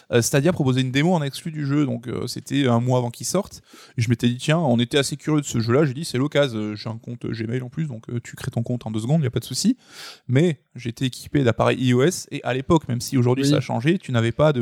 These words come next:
Speaker 1: de, d'appli ou de moyen de, de jouer à Stadia sur I O S. Donc, euh, ça m'a saoulé, euh, j'ai pas pu le faire.
Speaker 2: <laughs>
Speaker 1: Quand je me suis décidé à, à brancher mon P C et à essayer, eh ben, la promo était finie, donc le jeu était plus dispo.
Speaker 2: Mancade.
Speaker 1: Mais j'étais à deux doigts de tenter, quoi.
Speaker 2: Mais ça reste pas propre, hein. Aujourd'hui, c'est possible, mais il passe par, euh,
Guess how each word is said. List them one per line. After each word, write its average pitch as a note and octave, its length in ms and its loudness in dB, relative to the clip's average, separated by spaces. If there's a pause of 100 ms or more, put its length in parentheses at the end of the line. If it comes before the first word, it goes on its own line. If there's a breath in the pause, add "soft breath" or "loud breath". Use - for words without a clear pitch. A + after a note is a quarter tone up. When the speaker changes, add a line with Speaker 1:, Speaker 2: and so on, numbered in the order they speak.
Speaker 1:
de, A2+ 200 -4
d'appli D#3 500 0
ou D3 60 -2
de B2+ 80 2
moyen C3+ 340 0
de, B2 180 2
de A2+ 120 0
jouer B2 140 0
à - 20 0
Stadia C3+ 320 0
sur C#3+ 200 -4
I A#2 100 4
O B2 80 4
S. - 200 -2 (580 soft breath)
Donc, C3 260 4
euh, G#2+ 80 0
ça A2 140 -6
m'a G#2 100 0
saoulé, B2+ 340 2
euh, G#2 200 0
j'ai - 100 -8
pas A2 140 -4
pu A2 80 -10
le G#2+ 60 -10
faire. G3 240 0 (180 loud breath)
Speaker 2:
<laughs> - 180 -10
Speaker 1:
Quand C#3+ 80 2
je C#3 80 2
me D3+ 60 2
suis D3 160 0
décidé F#3 400 0
à, D3+ 140 6
à A#2+ 300 0
brancher B2 300 0
mon C3 140 0
P C3 140 -4
C C#3+ 160 -2
et B2+ 100 4
à A#2 40 4
essayer, C3 440 4
eh - 20 -10
ben, B2+ 140 -8
la A#2 100 -8
promo C#3 300 -6
était C3 200 -2
finie, C#3+ 280 -4
donc C#3 200 -4
le B2 60 0
jeu C3 80 -2
était D3 140 -6
plus C#3+ 100 -8
dispo. B2 240 -12 (100)
Speaker 2:
Mancade. C#3+ 440 4 (100)
Speaker 1:
Mais C3 80 0
j'étais D3+ 260 2
à G#3 60 6
deux F3 100 6
doigts F#3 140 4
de - 60 -10
tenter, D3+ 260 -12
quoi. - 160 -18 (160)
Speaker 2:
Mais D3 140 4
ça E3+ 160 4
reste F#3+ 140 0
pas F3+ 100 2
propre, E3+ 320 -2
hein. - 20 -2
Aujourd'hui, D3 260 0
c'est C#3+ 140 0
possible, E3+ 340 0
mais D3 60 4
il B2+ 60 2
passe C#3+ 180 0
par, A#2+ 220 2
euh, A2 580 -2